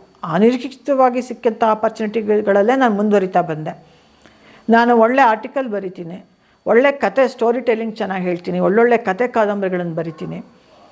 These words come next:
ಆ, ಇದ್ರ ಬಗ್ಗೆ ಯಾರಿಗೂ ಗೊತ್ತಿಲ್ಲ. ಆ, ಇದನ್ನೆಲ್ಲ ಸ್ವಲ್ಪ ಫ್ರೀ ಟೈಮಲ್ಲಿ ಮಾಡ್ಕೋಬೇಕು. ಅಂದರೆ ನನ್ನ ಮನಸ್ಸಿನಲ್ಲಿ ಏನಿತ್ತೆ, ನನಗಿರೋ ಟ್ಯಾಲೆಂಟ್ನೆಲ್ಲ ಆಚೆ ಹಾಕಬೇಕು ಅನ್ನೋದೊಂದಿದೆ.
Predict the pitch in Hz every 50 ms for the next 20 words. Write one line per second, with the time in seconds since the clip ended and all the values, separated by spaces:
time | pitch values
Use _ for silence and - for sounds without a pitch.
0 | _ _ - - - 202 190 202 214 208 196 220 208 214 208 208 214 214 196 185
1 | 180 196 185 180 175 170 - - 165 156 156 170 - - _ _ _ _ _ _
2 | _ _ - - 214 220 214 208 196 220 226 226 233 269 277 269 - 269 254 262
3 | 269 254 262 - 254 254 269 262 269 254 247 240 240 240 233 240 240 226 214 214
4 | 208 208 - 226 202 190 196 190 190 202 196 190 202 233 277 285 262 240 226 240
5 | 240 233 226 247 254 254 - - 311 302 269 226 220 240 262 269 262 240 208 214
6 | - - 277 262 269 - - - - 190 208 202 196 196 196 185 202 220 262 285
7 | 277 285 254 240 233 226 226 233 226 226 226 196 185 185 - 208 202 202 - 196
8 | 185 - 202 185 180 175 170 170 170 165 165 165 202 226 247